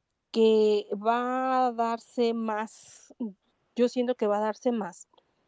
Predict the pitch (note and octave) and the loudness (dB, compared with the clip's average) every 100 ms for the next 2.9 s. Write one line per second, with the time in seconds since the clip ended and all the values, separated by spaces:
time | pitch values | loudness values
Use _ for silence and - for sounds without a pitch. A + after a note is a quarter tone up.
0 | - G#3 G#3 G3+ F3+ E3+ - F#3+ - F#3 | 2 6 6 4 -2 -10 -10 -10 -10 -12
1 | - - - - - - _ _ _ _ | -12 -14 -14 -20 -20 -20 _ _ _ _
2 | _ - - _ - A3+ A3 A#3+ | _ -20 -20 _ 6 6 8 6